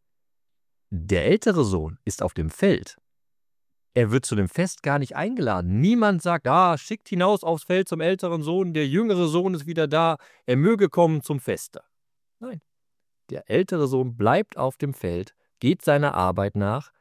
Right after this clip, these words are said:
kommt dann zurück und ist zu Recht, muss man auch sagen, total verdaddert.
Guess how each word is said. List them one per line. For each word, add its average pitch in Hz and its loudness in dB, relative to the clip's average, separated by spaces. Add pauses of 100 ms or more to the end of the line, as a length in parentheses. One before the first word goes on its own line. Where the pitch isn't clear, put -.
(460)
kommt 127 2
dann 143 4
zurück 123 0 (480)
und 110 2
ist 139 0
zu 107 2
Recht, 139 0
muss - -12
man 85 -8
auch 71 -10
sagen, 85 -10
total 180 -4
verdaddert. 123 2